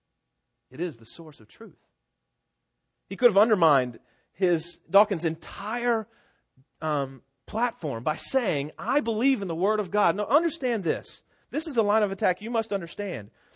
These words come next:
If you believe in the Bible, you are the only, you have the only source of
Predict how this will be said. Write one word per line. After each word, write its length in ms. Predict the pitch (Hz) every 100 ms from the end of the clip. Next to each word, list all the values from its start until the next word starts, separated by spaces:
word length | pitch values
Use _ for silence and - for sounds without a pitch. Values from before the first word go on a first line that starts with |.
| _ _
If 180 | 143 147
you 160 | 226
believe 220 | 269 240 233
in 80 |
the 60 | 208
Bible, 340 | 175 190 190
you 340 | 165 151 226 262
are 60 |
the 180 | 165 151 -
only, 640 | 180 233 269 269 269 262
you 120 | 196 208
have 180 | 170
the 140 | 151 147
only 420 | - 190 233 233 226
source 760 | - - 226 156 - - - _ _ _
of 140 | -